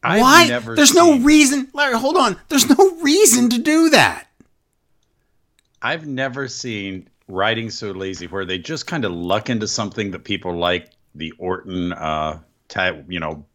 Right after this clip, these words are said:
Speaker 2: Yeah,
Speaker 1: weirdo
Speaker 2: R K
Speaker 1: tag
Speaker 2: Bro.
Speaker 1: team. And they're like, "This is all we have. Just keep throwing different things at it, or just make sure it's there s-, in somewhere jangling around for people," because it seems to be all they like.
Speaker 2: Wow.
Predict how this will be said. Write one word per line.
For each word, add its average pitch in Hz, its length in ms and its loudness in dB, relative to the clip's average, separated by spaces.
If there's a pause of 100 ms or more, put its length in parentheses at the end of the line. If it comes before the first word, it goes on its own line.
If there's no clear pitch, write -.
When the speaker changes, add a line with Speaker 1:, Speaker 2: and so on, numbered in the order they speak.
(100)
Speaker 2:
Yeah, 311 220 4
Speaker 1:
weirdo - 100 -2
Speaker 2:
R 165 120 4
K 233 160 2
Speaker 1:
tag - 60 2
Speaker 2:
Bro. 233 200 6
Speaker 1:
team. 107 260 -6 (480)
And 127 160 -2
they're 120 80 0
like, 107 160 -6
"This 110 180 -12
is 95 140 -12
all 90 100 -10
we 90 120 -8
have. 82 200 -8
Just - 240 -16
keep 120 240 -14 (220)
throwing 110 300 -8
different 113 440 -10
things 98 380 -8
at 98 320 -4
it, 98 180 -8
or 90 60 -18
just - 240 -18
make 107 160 -8
sure 120 160 -8
it's 113 140 -10
there 101 220 -4
s-, - 160 -12
in 98 180 -12
somewhere 98 420 -4
jangling 92 500 -6
around 95 340 -4
for 87 100 -14
people," 82 340 -14
because 80 320 -12 (840)
it - 80 -20
seems 101 260 -10
to - 80 -14
be 95 100 -4
all 98 160 0
they 98 140 -2
like. 92 480 -4 (760)
Speaker 2:
Wow. - 420 -4